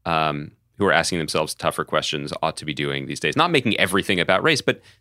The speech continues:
thinking about it, asking themselves questions, pushing themselves out of their comfort zone in the work that they do. That said, and without having seen the subsequent, I don't know, I guess eight episodes or, or more still to come, I would love a world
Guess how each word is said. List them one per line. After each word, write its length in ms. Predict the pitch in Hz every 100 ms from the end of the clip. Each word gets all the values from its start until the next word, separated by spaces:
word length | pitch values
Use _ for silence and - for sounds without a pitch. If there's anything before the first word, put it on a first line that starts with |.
| _
thinking 320 | 202 247 139
about 220 | 139 135 135
it, 60 |
asking 360 | - 165 - 160
themselves 420 | 147 135 160 196
questions, 480 | - 76 - - 78
pushing 300 | - 135 156
themselves 420 | 120 104 120 117
out 80 | 101
of 60 | 82
their 100 | 80
comfort 360 | 82 76 82
zone 200 | 82 78
in 60 | 73
the 60 | 76
work 200 | 76 76
that 120 | 71
they 100 | 76
do. 320 | 69 117 71 - - - - _ _ _ _
That 300 | 101 98 95
said, 500 | - 165 156 90 131 -
and 340 | - 92 87 82 - _
without 280 | 101 92 98
having 240 | 107 90 82
seen 260 | - 123
the 60 | 95
subsequent, 580 | - 82 - 82 76 -
I 40 | 76
don't 40 |
know, 40 | 71
I 20 |
guess 160 | 71 -
eight 160 | 80 73
episodes 520 | 76 - 80 69 -
or, 280 | 71 67 -
or 80 | 71
more 240 | 69 95 78
still 200 | - 73
to 60 | -
come, 400 | 117 92 60 - _ _ _ _ _ _ _ _ _ _ _ _ _ _
I 140 | 104
would 180 | 113 110
love 560 | 101 104 113 123 135 127
a 60 | 107
world 640 | 95 95 107 82 71 67